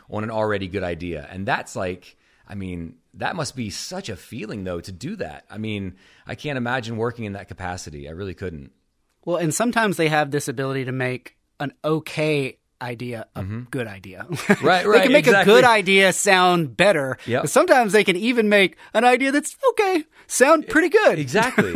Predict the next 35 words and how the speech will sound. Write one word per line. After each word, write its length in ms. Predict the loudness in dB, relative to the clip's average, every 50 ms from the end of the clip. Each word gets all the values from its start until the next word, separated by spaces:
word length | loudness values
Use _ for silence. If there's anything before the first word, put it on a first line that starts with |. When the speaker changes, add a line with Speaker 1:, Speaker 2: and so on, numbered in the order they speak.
| 0 0 -2
Speaker 2:
<laughs> 160 | -4 -4 -2
Speaker 1:
But 140 | 0 0 0
you 100 | -2 -2
build 260 | 0 2 2 2 0
from 160 | -4 -8 -8
that, 220 | -8 -8 -8 -10 -8
you 100 | -6 -4
know, 140 | -2 -2 -2
and, 120 | -2 -2
and, 220 | -4 -4 -4 -4
and 140 | -6 -6 -4
Speaker 2:
Sure. 160 | -4 -2 -2
Speaker 1:
kind 180 | -2 -2 -2 -4
of, 80 | -4 -4
like, 160 | -6 -6 -6
you 60 | -8
become 260 | -10 -8 -8 -6 -6 -6
a 60 | -6
team 540 | -8 -8 -10 -8 -6 -6 -6 -8 -8 -10 -12 _ _ _ _
as 220 | -6 -6 -6 -4
you're 120 | -6 -8 -6
doing, 460 | -6 -4 -4 -4 -4 -6 -8 -10 -12 -12
you 100 | -12 -10
know, 260 | -8 -8 -8 -8 -8
I 120 | -8 -10
would 140 | -10 -10 -8
imagine. 500 | -8 -8 -8 -8 -8 -8 -10 -10 -10 -12 -16 _ -16
H-, 180 | -14 -12 -12 -8
how 220 | -6 -4 -4 -2
long 180 | -2 -4 -6 -6
did 140 | -8 -10
it 80 | -10 -10
take, 380 | -10 -8 -8 -8 -10 -12 _ _
uh, 340 | -10 -8 -8 -6 -6 -8 -8 -10
to, 320 | -10 -8 -6 -6 -6 -6